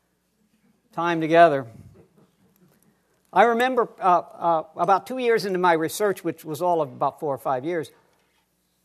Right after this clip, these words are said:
someone asking me, "Alan, is there anything about Thomas Jefferson at this point that you don't know?"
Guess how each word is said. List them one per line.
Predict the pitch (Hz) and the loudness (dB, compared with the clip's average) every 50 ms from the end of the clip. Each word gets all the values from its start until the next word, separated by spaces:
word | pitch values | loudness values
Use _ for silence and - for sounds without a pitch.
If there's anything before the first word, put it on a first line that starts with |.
| _ _ _ _ _ - | _ _ _ _ _ -10
someone | - 196 196 196 196 190 | -6 -4 -2 0 0 0
asking | 185 196 185 - - 190 | 0 -2 -4 -4 -4 -4
me, | 180 175 175 - - _ | -2 -2 -4 -6 -10 _
"Alan, | - 202 233 254 247 233 | -2 0 0 2 2 0
is | 214 170 | -2 -2
there | 165 214 | -4 -6
anything | 233 254 - 220 214 202 | -6 -6 -6 -6 -6 -4
about | 196 190 185 180 | -4 -4 -4 -4
Thomas | 190 196 196 190 185 - | -6 -6 -6 -6 -8 -6
Jefferson | - 185 175 180 180 - - 180 170 | -6 -6 -6 -6 -10 -12 -12 -12 -12
at | 156 139 - | -12 -10 -10
this | 185 - | -12 -10
point | - - 190 180 175 180 | -8 -8 -8 -8 -8 -8
that | 165 147 - | -12 -12 -10
you | 170 | -10
don't | 156 156 151 165 | -10 -10 -10 -8
know?" | 185 220 233 180 110 - | -8 -6 -6 -8 -10 -12